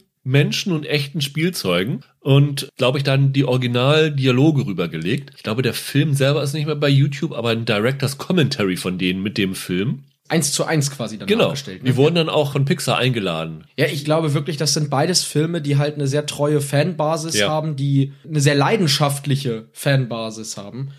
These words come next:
Speaker 2: Man muss einfach sagen, das sind wirklich zwei große Klassiker, an die man sich auch in sehr vielen Jahren noch erinnern wird. Also, die einfach einen langen Atem haben.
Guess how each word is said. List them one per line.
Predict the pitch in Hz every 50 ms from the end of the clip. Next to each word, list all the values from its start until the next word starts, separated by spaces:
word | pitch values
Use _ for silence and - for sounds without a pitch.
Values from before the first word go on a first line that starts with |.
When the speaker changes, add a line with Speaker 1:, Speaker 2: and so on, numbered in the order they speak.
| _ _ _ _ _
Speaker 2:
Man | 160 170 170 160
muss | 175 202 202
einfach | 185 185 175 180
sagen, | 147 - 143 127 139 170 185 151
das | 143 139 -
sind | 185 175 147
wirklich | 147 139 139 143 143 -
zwei | - 143 135 131 143 160 156 156 - _ _ _ _ _
große | - 123 131 170 - - 214
Klassiker, | - - 196 196 - - 147 139 - 123 117 127 135 - -
an | 147 143 139
die | 151
man | 160 175 165
sich | 160 156 -
auch | 143 143
in | 156 143
sehr | 135 139
vielen | 139 - 160 165 156
Jahren | 131 117 120
noch | 123 120 117
erinnern | 143 147 185 214 156 117 107
wird. | 107 101 - -
Also, | 113 110 120 117 110 - _ _ _ _ _ -
die | - 156
einfach | 147 151 160 160
einen | 151 135
langen | 127 123 143 147
Atem | - - 156 175 - - 120 107 104 - _ _ -
haben. | 104 98 104 101 -